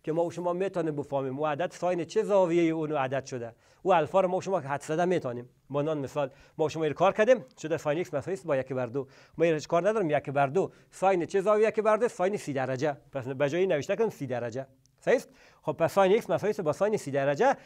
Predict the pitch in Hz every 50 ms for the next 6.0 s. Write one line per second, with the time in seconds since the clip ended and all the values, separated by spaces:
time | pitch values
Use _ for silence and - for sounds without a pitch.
0 | - _ _ 156 208 240 220 156 131 139 147 - 170 151 143 151 156 156 185 220
1 | 220 226 220 247 233 208 180 156 151 147 143 180 196 180 156 131 120 - 139 123
2 | 139 135 127 - 180 202 233 208 - 151 135 127 127 123 113 - 147 131 127 -
3 | - _ _ _ _ _ _ _ _ _ _ _ 147 143 - - 156 156 151 147
4 | 165 240 208 - 196 170 143 - 165 202 196 - 190 139 143 - - 175 202 214
5 | 233 262 254 254 - - 135 123 123 117 120 120 117 - 180 180 165 - -